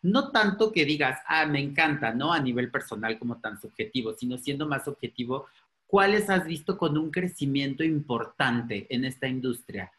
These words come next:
¿No? Que, que es porque sabemos que hay mil obstáculos en esta,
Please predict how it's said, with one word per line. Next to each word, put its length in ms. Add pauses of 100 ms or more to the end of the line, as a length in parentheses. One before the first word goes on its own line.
(160)
¿No? 240
Que, 160
que 80
es 140
porque 260
sabemos 260
que 80
hay 160
mil 320
obstáculos 640
en 160
esta, 320